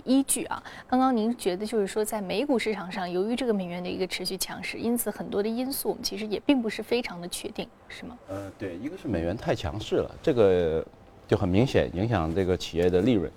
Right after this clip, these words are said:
Speaker 2: 再一个呢，就是说，呃，大宗商品，特别是石油，过去也是都是在维持在低位或者是下跌。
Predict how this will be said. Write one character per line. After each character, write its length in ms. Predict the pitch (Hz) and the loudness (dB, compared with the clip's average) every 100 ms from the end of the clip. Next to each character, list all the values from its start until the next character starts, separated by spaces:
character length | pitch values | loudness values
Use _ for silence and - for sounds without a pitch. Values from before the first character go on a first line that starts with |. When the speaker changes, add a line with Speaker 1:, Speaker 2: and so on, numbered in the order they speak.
| - - - - | -14 -18 -18 2
Speaker 2:
再 160 | 180 | 6
一 120 | 156 104 | 6 6
个 120 | 101 | 4
呢， 160 | 98 | 4
就 140 | 82 92 | 2 -2
是 160 | 85 | -4
说， 340 | 82 98 98 98 - - - | -2 4 4 2 -8 -20 -4
呃， 300 | 90 80 78 | 0 2 2
大 180 | 78 117 | 4 4
宗 160 | 117 123 | 4 0
商 200 | 139 131 | -2 -2
品， 220 | - 69 58 - - - - | -4 -8 -10 -16 -20 -20 -4
特 80 | 101 | 2
别 100 | 98 | 2
是 140 | 98 | 2
石 240 | - 95 | -2 2
油， 260 | 92 82 92 - - - | 2 2 -2 -4 -16 6
过 120 | 110 | 6
去 240 | - 104 | 6 2
也 160 | 82 73 | 2 0
是 220 | - 87 | -2 -2
都 160 | 80 92 | 0 0
是 80 | 98 | 2
在 240 | 95 87 | 2 4
维 140 | 80 | 2
持 160 | - 90 | 0 0
在 120 | 98 | 0
低 220 | 85 123 | 2 4
位 160 | 135 104 - - - | 4 2 -2 -18 0
或 80 | 98 | 0
者 100 | 76 | 0
是 80 | 90 | -2
下 240 | 113 87 | -2 0
跌。 300 | - 104 | 0 0